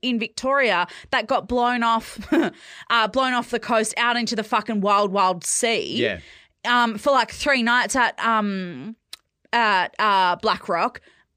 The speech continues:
Speaker 1: on New Year's.
Speaker 2: Do you reckon you'd survive three days out in the ocean on the board?
Speaker 1: Fuck no. Fuck no.
Speaker 2: This one guy survived, um, for two hundred, no,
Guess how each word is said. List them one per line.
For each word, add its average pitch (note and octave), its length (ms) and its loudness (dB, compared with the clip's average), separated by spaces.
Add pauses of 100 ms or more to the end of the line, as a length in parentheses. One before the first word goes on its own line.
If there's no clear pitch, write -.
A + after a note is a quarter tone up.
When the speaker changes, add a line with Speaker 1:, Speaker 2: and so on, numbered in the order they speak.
Speaker 1:
on C#4 160 0
New D#4 180 -2
Year's. D3 540 -4
Speaker 2:
Do F3+ 60 -6
you G3 60 0
reckon G#3 220 -2
you'd F#3+ 140 -6
survive E3+ 280 -2
three F3+ 160 -4
days E3+ 220 -2
out D#3+ 100 -2
in D3 60 -10
the D#3+ 100 -6
ocean E3+ 300 -6
on G#3 60 -12
the E3 80 -10
board? D#3+ 120 -4
Speaker 1:
Fuck A#3 260 0
no. F3 360 -4 (340)
Fuck - 320 0
no. E3 160 -4
Speaker 2:
This D3 160 -6
one E3+ 160 -4
guy G3 120 -4
survived, C3 680 -6
um, A#2 260 -6
for A2+ 200 -10
two C3 320 -8
hundred, A#2+ 320 -8
no, G2 240 -12